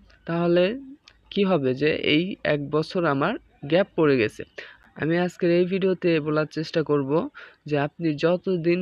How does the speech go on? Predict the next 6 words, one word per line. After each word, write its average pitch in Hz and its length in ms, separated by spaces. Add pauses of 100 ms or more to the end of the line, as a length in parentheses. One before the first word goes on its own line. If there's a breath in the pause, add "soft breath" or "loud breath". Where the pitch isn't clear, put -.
বেঁচে 151 300
থাকবেন, 143 540
আহ, - 720 (100)
আপনি 165 460 (180)
যদি 156 320 (220)
একজন 147 480